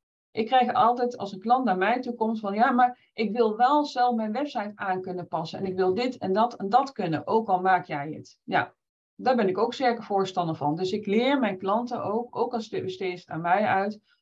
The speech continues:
om zelf hun website te onderhouden. Daar krijgen ze ook een videoserie bij. En dat is gewoon heel belangrijk, om echt baas te zijn over je eigen website.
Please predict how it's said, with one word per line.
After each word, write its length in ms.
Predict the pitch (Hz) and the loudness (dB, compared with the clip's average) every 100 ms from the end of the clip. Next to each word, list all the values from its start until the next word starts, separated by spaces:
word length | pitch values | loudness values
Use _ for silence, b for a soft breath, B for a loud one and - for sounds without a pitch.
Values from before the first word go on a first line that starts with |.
| _ | _
om 180 | - 185 | -10 -8
zelf 380 | - 180 190 190 | 0 2 2 0
hun 120 | 175 | -6
website 380 | 214 214 165 156 | -6 -2 -4 -4
te 100 | - | -6
onderhouden. 420 | 151 156 135 127 | -8 -4 -6 -8
Daar 80 | 139 | -2
krijgen 240 | 175 185 | 0 0
ze 80 | - | -2
ook 100 | - | -8
een 80 | 160 | -10
videoserie 760 | 240 247 226 220 220 208 208 | -8 0 0 0 0 -2 -2
bij. 420 | 196 175 175 190 - _ _ _ _ - | 0 2 2 -4 -12 _ _ _ _ -6
En 300 | 185 185 185 | -4 -4 0
dat 160 | 254 | 0
is 100 | 254 | 0
gewoon 220 | - 220 196 | -2 0 0
heel 220 | 208 202 | 0 -2
belangrijk, 600 | 175 185 185 143 117 - | 0 2 2 -2 -6 -10
om 140 | 185 | -10
echt 240 | 180 - 160 | -6 -6 2
baas 360 | 170 233 269 | 6 6 4
te 60 | 220 | -2
zijn 380 | 214 214 214 - | 0 2 0 -2
over 200 | 160 - | -8 -2
je 60 | |
eigen 320 | - 208 196 | 0 0 0
website. 600 | 160 147 - 147 147 - | -4 -6 -6 -8 -8 -14